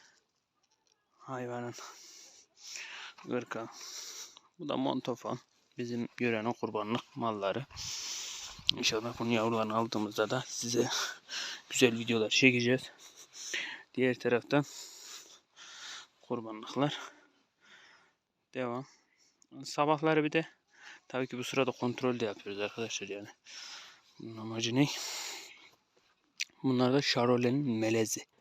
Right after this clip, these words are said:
Şimdi safkan Charolais olsa yani belli olur.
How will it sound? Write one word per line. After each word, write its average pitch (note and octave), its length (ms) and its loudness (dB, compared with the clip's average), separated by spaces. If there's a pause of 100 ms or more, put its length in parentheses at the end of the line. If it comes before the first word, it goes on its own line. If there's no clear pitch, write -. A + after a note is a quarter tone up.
(2750)
Şimdi - 220 -10
safkan - 320 -8
Charolais G#2+ 380 -4
olsa D3 280 2 (1400)
yani - 140 -14 (480)
belli A2+ 240 0
olur. G2+ 280 -2